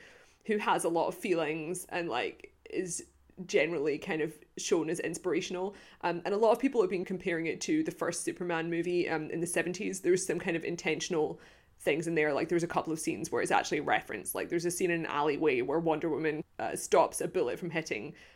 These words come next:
uh, Steve Trevor, kind of like Superman does with Lois Lane and that sort of thing. But tonally, it's very similar because it's, it is, like, it's funny. There's lots of romance, like, a lot, like, the romance is a lot better written than in most superhero movies where it's a little bit threadbare, and that's partly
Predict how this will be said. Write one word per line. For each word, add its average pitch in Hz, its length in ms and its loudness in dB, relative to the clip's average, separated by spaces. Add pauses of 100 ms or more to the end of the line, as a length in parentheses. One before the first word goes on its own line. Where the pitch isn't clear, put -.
(160)
uh, - 120 2
Steve 156 240 -4
Trevor, 151 300 0
kind - 220 -6
of 160 100 -10
like - 340 -4
Superman 156 420 -6
does 147 180 -4
with 160 80 -12
Lois 147 260 -2
Lane 143 200 -4
and 160 100 -4
that 123 100 -8
sort 180 120 -4
of 170 60 -6
thing. 175 240 -4 (220)
But - 160 -6
tonally, 190 460 2
it's - 160 0
very 165 180 0
similar 131 460 -4
because 175 240 -6
it's, - 160 -6
it - 240 -4
is, 185 260 4
like, 147 240 -2
it's - 180 -4
funny. 185 440 -2
There's 165 300 -2 (180)
lots 175 560 0
of 170 120 0
romance, 156 480 0
like, 147 300 -4
a 185 60 0
lot, 160 400 0 (200)
like, 160 200 -4
the 175 60 -4
romance 175 420 2
is 170 60 -6
a 165 40 0
lot 151 220 0
better 151 180 0
written 160 420 -4
than 160 140 0
in 156 80 -2
most 156 260 -2
superhero 165 300 -4
movies 170 320 2
where 127 80 -2
it's 165 80 -4
a 165 40 -8
little 156 140 -2
bit - 120 -10
threadbare, 160 460 0
and 165 100 -2
that's - 160 -6
partly - 480 -4